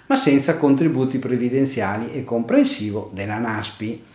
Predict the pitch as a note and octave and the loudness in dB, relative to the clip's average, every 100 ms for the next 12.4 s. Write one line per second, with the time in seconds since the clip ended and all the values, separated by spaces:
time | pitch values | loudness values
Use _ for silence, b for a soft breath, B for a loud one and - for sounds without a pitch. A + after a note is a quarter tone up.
0 | B B B B - C3 G3+ G3+ F#3+ D#3+ | B B B B -4 2 4 6 4 4
1 | E3+ E3 E3 - D3 A#2+ A#2+ E3+ D#3 C3 | 2 2 0 2 2 2 4 4 6 4
2 | C3 D#3 F3 - F3+ E3+ D3 G#2 G#2 A2+ | 2 2 0 4 4 6 4 -2 -4 -4
3 | A#2+ C3+ D#3+ E3+ E3 G3 G3+ C#3 C3 C3+ | 0 2 2 0 0 2 2 2 0 0
4 | F3 E3 - E3 C3 A#2 A#2+ C3+ A2+ A2+ | -2 -2 0 2 2 0 0 0 0 0
5 | E3 G#3 - D3+ D3+ D3+ C3+ C#3 F3 F#3+ | 0 0 2 2 4 0 0 2 2 0
6 | - A#2 D3+ G3 B B B - E3+ G#3 | -4 0 0 0 B B B 0 2 4
7 | C#3 C3+ D#3 F#3 D3 C#3 - D3 E3 D#3+ | 2 2 2 2 2 2 -2 -2 -2 -2
8 | B2 B2 D3 B2 A2 D3+ F#3+ E3+ D#3 D#3 | 0 2 0 0 0 2 4 4 4 4
9 | D#3 G#3+ G3+ B2+ - G3+ G3 C#3 G3 D#3+ | 2 0 0 -2 -2 2 4 6 4 4
10 | D3 B2+ A#2 A2+ B2 C3+ C3 D#3+ C3+ G2 | 4 2 -2 -2 -2 -2 0 2 2 0
11 | - G#2 G#2 D#3 A2+ F#2+ A#2 G3 G3 C3 | -8 -10 -2 0 0 -2 -2 -2 0 2
12 | C3 - B | 2 2 B